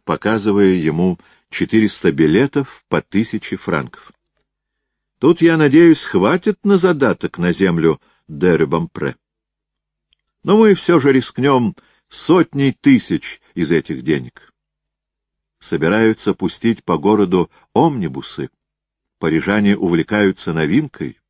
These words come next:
и в три месяца мы утроим наш золотой запас». Я в курсе дела. Акционерам дадут на них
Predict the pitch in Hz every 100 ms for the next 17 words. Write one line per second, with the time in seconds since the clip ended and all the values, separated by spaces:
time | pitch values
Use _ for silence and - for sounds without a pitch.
0 | _ _ _ _ _ _ 85 - - 85
1 | 85 113 139 147 - - 143 127 95 131
2 | 139 _ _ 101 - 90 110 185 160 110
3 | 78 67 - _ _ 76 67 76 76 76
4 | 67 73 73 123 - - _ _ _ _
5 | _ _ _ _ - 185 165 180 139 -
6 | 117 85 69 64 _ _ _ _ _ 85
7 | - - 101 147 202 190 139 127 110 95
8 | 85 76 73 -